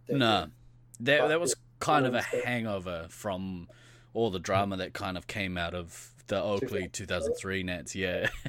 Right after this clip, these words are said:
Speaker 2: Um,
Speaker 1: Which I feel somewhat responsible for. <laughs>
Speaker 2: <laughs> Look, I was there. Uh,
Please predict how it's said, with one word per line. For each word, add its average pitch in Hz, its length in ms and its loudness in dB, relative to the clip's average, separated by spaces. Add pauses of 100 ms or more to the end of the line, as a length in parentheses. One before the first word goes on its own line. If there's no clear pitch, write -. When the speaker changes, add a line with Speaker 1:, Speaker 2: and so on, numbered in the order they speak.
(680)
Speaker 2:
Um, 95 220 0
Speaker 1:
Which 185 220 8
I 185 160 10
feel 202 260 10
somewhat 180 300 8
responsible 156 560 4
for. 151 320 8 (100)
<laughs> - 80 -6 (100)
Speaker 2:
<laughs> - 0 - (1120)
Look, 226 140 12
I 285 160 12
was 226 200 10
there. 190 500 12 (400)
Uh, 165 140 8